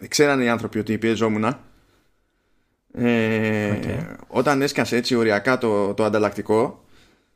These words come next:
Speaker 1: πήγανε σφαίρα για να προλάβουνε, δηλαδή, τη μία στιγμή μιλούσαμε και δεν είχαν το ανταλλακτικό και μετά από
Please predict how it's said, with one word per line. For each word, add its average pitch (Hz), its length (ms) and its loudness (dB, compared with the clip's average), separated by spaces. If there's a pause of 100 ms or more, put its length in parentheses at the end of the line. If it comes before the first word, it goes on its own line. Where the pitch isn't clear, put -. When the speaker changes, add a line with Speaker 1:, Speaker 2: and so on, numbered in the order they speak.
(460)
Speaker 1:
πήγανε 185 420 2
σφαίρα 165 320 4
για 120 120 2
να 120 100 2
προλάβουνε, 139 600 2
δηλαδή, 135 420 0
τη 143 120 2
μία 160 180 2
στιγμή 160 260 0
μιλούσαμε 147 460 4
και 135 120 4
δεν 156 160 4
είχαν 147 240 2
το 120 60 2
ανταλλακτικό 117 580 2
και 196 120 -2 (240)
μετά 131 320 2
από 139 500 2